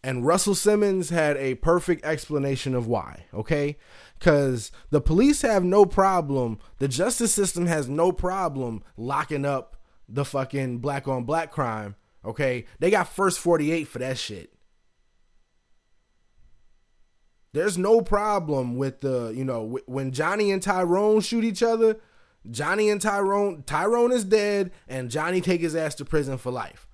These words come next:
We know that. That happens all the time. That's not the issue.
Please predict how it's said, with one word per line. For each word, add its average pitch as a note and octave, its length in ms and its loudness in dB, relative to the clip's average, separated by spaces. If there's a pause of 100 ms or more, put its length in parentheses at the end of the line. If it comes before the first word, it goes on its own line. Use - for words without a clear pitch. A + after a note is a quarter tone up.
(220)
We F3+ 240 0
know G3 300 4
that. F3 360 -4
That D3 140 -4
happens C#3+ 400 -6
all E3 180 2
the D#3+ 80 -4
time. D#3 460 -8 (180)
That's C#3 320 -8
not C3 220 -4
the A#2+ 180 -6
issue. G2 320 -10